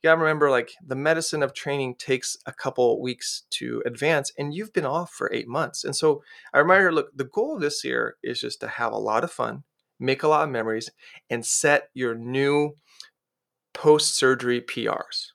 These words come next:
We cannot compare the pre-surgery P Rs to the post-surgery P Rs. It's a different body. You're, you're at a different stage."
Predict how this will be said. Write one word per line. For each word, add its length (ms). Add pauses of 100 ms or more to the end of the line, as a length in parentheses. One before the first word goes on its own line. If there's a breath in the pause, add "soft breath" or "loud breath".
We 100
cannot 540
compare 680 (560 soft breath)
the 100
pre-surgery 880
P 220
Rs 420
to 260
the 60
post-surgery 600
P 160
Rs. 180
It's 220
a 20
different 500
body. 300
You're, 300 (420 loud breath)
you're 460
at 140
a 60
different 380
stage." 640